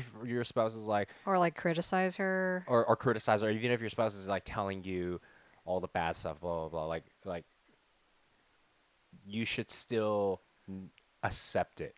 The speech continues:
Speaker 1: Like, even if she's throwing a tantrum or whatever, you have to just accept it.
Speaker 2: Okay, what if she's arguing or she's, like, trying to fight with you?
Speaker 1: Then you have to suck it up as a Chinese traditional man, I believe.
Speaker 2: That's, that sucks, so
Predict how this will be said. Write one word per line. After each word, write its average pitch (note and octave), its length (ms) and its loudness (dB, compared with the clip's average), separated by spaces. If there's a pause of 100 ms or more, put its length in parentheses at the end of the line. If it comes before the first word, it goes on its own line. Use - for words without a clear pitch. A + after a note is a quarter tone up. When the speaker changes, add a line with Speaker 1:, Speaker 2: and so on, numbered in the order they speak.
(140)
Speaker 1:
Like, F#2+ 120 -2
even C3 220 0
if C3+ 100 2
she's A2+ 320 -4
throwing G#2+ 300 -4
a G2 40 -2
tantrum F#2 420 -4
or F2+ 60 -2
whatever, E2+ 340 -2
you F2 160 -8
have F#2+ 220 -2
to E2+ 100 -8
just - 200 -10
accept - 460 -8
it. A2 160 2 (220)
Speaker 2:
Okay, F3+ 220 -2
what F3+ 160 2
if G3 80 0
she's - 240 -4
arguing F3 520 0
or D#3 120 -4
she's, D#3 240 -6
like, D3 180 -8
trying E3+ 260 -4
to D#3 40 -6
fight E3+ 300 -4
with D#3 160 -12
you? D#3+ 240 -2 (560)
Speaker 1:
Then G#2 180 0
you G#2 200 0
have G2+ 260 4
to G2+ 80 -2
suck - 360 -2
it F2 160 -2
up E2 260 -4
as D#2 440 -4
a D#2 300 -8 (720)
Chinese E2 560 -4
traditional D#2 560 -6
man, G#2 320 -8 (260)
I F3+ 80 0
believe. F#3 220 -2
Speaker 2:
That's, - 260 -8 (140)
that G3 140 -6
sucks, - 360 -6
so D#3 300 -6